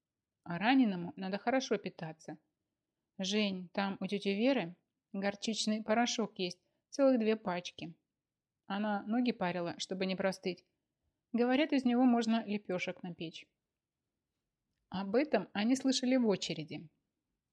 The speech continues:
Горчичный порошок действительно вымачивали несколько дней, часто сливая воду. Потом смешивали с чем-то съедобным и пекли лепешки.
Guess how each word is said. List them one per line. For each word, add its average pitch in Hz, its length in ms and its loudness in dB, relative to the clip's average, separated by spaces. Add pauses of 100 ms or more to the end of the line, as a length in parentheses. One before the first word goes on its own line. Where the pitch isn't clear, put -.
Горчичный 196 640 -2
порошок 190 680 -4
действительно 262 580 2
вымачивали 202 580 0
несколько 214 480 -4
дней, 233 380 -2
часто 208 300 -6
сливая 208 420 -2
воду. 196 340 -4 (500)
Потом 277 380 0
смешивали 214 800 -2
с - 80 -18
чем-то 214 320 -4
съедобным 226 520 0
и 311 140 -4
пекли 240 340 0
лепешки. 180 680 -6